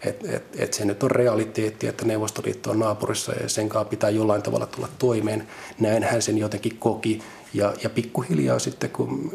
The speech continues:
Elias Erkko kuoli vuonna tuhat yhdeksänsataakuusikymmentäviisi, ää, Aatos Erkko lähti etsimään omaa tietä tavallaan siinä suhteessa siihen Neuvostoliittoon.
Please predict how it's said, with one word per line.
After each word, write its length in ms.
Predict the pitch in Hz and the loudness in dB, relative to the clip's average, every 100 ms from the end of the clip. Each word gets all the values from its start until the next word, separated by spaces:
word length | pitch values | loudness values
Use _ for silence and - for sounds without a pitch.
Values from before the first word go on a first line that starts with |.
| 220 | -2
Elias 340 | 123 120 - | 2 2 2
Erkko 260 | 127 - - | 0 0 -2
kuoli 400 | - 123 117 113 - | 2 2 2 0 -2
vuonna 180 | 117 113 | -2 -2
tuhat 160 | 117 113 | -2 -2
yhdeksänsataakuusikymmentäviisi, 1160 | 113 - 113 - 113 113 - 123 117 107 - - - - - - | -2 0 0 0 -2 -2 0 4 4 2 -2 -6 -14 -14 -12 -8
ää, 540 | 110 110 101 - - - | -4 -4 -2 -2 -2 2
Aatos 440 | 110 117 - - 120 | 2 2 0 -2 0
Erkko 380 | 117 - - 117 | 2 2 0 2
lähti 440 | 120 107 - 110 | 2 2 0 0
etsimään 460 | 107 - 110 104 107 | 0 0 2 2 4
omaa 320 | 110 110 107 | 6 4 2
tietä 400 | 110 117 117 117 | 0 0 0 0
tavallaan 460 | - 127 123 - - | -2 0 0 0 -2
siinä 220 | 120 117 | -2 -2
suhteessa 640 | - 113 - 113 110 - | 0 -2 -2 -2 -2 -2
siihen 300 | - 110 110 | -4 -6 -2
Neuvostoliittoon. 920 | 110 123 123 - 120 110 110 - 110 | 2 4 4 4 2 0 -2 -4 -4